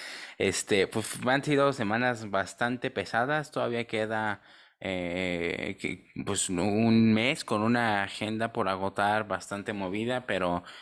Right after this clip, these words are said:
pero bueno, encantados y, y de, de poder estar aquí, compartir un, un, un, un poco con tu audiencia y, y bueno, eh, realmente contento de que podamos,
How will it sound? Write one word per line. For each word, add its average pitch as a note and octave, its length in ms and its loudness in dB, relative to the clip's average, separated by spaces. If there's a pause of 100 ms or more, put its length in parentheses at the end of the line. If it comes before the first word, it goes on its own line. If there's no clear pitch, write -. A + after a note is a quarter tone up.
(220)
pero G2+ 200 0
bueno, G#2 240 2
encantados G#2 880 0
y, F#2 360 -2
y F#2 120 -2
de, F#2 200 0
de F2+ 120 -2
poder F#2+ 260 2
estar G#2 260 -2
aquí, B2 300 -2
compartir G#2+ 520 -4
un, G#2 260 -6
un, G#2+ 240 -4
un, G2+ 520 -2
un G2 520 -2
poco A2 320 2
con G#2 220 0
tu G#2+ 60 0
audiencia B2+ 680 0 (640)
y, G2 500 0
y F#2 40 0
bueno, A#2 460 0 (280)
eh, G2+ 380 0
realmente A2+ 520 0
contento A2+ 640 -2
de G2 100 -2
que F#2+ 140 -6
podamos, G2+ 600 -2